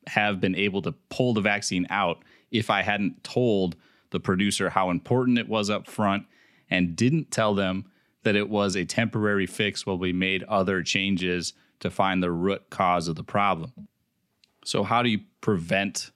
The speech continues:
Klebsiella in the first place? And what should I have concentrated on when I was figuring out how to put a Band-Aid on with vaccine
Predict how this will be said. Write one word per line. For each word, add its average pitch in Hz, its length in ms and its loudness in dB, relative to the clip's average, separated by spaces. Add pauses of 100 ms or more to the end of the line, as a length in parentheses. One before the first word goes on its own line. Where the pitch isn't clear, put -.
(140)
Klebsiella 87 580 0
in 80 80 -2
the 80 60 -6
first - 340 -2
place? 104 460 -4
And 87 240 -4
what 95 200 -2
should 98 160 -4
I 87 180 0
have 82 200 -2
concentrated 90 760 -2
on 87 380 -2
when 85 160 -2
I 82 100 -4
was 85 200 -2
figuring 87 440 -2
out 87 240 -2
how 90 120 -4
to 85 100 -4
put 90 220 -4
a 78 40 -2
Band-Aid 95 480 0
on 90 220 0
with 85 100 -6
vaccine 104 640 0